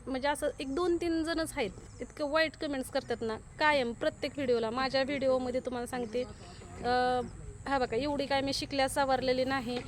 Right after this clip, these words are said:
की मी तेवढी सुशिक्षित नाही किंवा मोठ्या सिटीत राहत नाही किंवा मोठ्या पदवीवर पण नाही, बरोबर आहे का नाही? कसं आहे, आम्हाला कुणीतरी सांगितलं की "बाबा चला YouTube-ला व्हिडिओ बनवा, आम्ही TikTok-ला फेमस होतो," असं येड्याचा बाजार होता, येड्यासारखं वागत होतो म्हणून आम्ही फेमस झालो.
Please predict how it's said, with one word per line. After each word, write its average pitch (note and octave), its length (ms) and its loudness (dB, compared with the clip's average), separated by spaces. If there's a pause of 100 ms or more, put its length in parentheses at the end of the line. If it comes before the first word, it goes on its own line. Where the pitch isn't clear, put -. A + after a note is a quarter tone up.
(240)
की A#3+ 80 -2
मी C4 220 0
तेवढी C4 240 2
सुशिक्षित C4 580 -2
नाही A#3+ 260 0
किंवा B3+ 180 4
मोठ्या C4 300 2
सिटीत C4+ 380 0
राहत C4 220 0
नाही B3 260 0
किंवा B3+ 140 0
मोठ्या C4+ 300 2
पदवीवर C4+ 640 4
पण A#3 200 0
नाही, A#3 300 0
बरोबर E4 260 4
आहे C4 80 4
का A#3+ 100 -2
नाही? G#3+ 160 0 (880)
कसं E4+ 200 6
आहे, E4 80 10
आम्हाला D#4 320 8
कुणीतरी D4 440 0
सांगितलं C#4 500 4
की C#4+ 100 0
"बाबा C4+ 200 4
चला C#4 260 6
YouTube-ला C4+ 460 8
व्हिडिओ C4 360 6
बनवा, B3 300 2
आम्ही B3+ 180 2
TikTok-ला B3+ 520 2
फेमस C4 440 0
होतो," B3 220 0
असं B3+ 260 4
येड्याचा C#4 500 4
बाजार B3 360 6
होता, A#3+ 280 2
येड्यासारखं C4 680 2
वागत B3+ 340 4
होतो B3 200 2
म्हणून B3+ 280 0
आम्ही B3 180 0
फेमस B3 460 -2
झालो. A#3 320 2